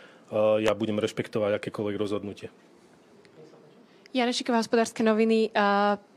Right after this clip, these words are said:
Speaker 2: pán Matovič, vy ste tu spomínali, že každé to jedno odvolávanie je ako keby taký nový punc kvality, tak sa chcem opýtať, aký je to punc kvality, keď z deväťdesiat členej koalície zahlasuje proti odvolaniu ministra iba päťdesiat ľudí, ako to bolo minule?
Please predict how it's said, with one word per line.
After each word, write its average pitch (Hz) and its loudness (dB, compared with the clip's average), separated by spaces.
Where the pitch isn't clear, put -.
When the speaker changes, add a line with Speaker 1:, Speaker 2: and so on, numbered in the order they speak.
Speaker 2:
pán 214 2
Matovič, 220 -2
vy 208 -2
ste 220 -6
tu 214 -4
spomínali, 208 -2
že 202 -8
každé 202 -2
to 220 2
jedno 202 2
odvolávanie 202 2
je 202 0
ako 202 -8
keby 196 -2
taký 208 -6
nový 202 2
punc 208 -6
kvality, 202 0
tak 202 0
sa - -8
chcem - -4
opýtať, 202 0
aký 208 0
je 220 0
to 202 -6
punc 220 -2
kvality, 208 -2
keď 226 2
z 185 -2
deväťdesiat 208 0
členej 208 0
koalície 196 2
zahlasuje 214 2
proti 202 0
odvolaniu 196 2
ministra 190 -2
iba 185 0
päťdesiat 185 -2
ľudí, 185 0
ako 180 -2
to 190 -4
bolo 185 0
minule? 180 -4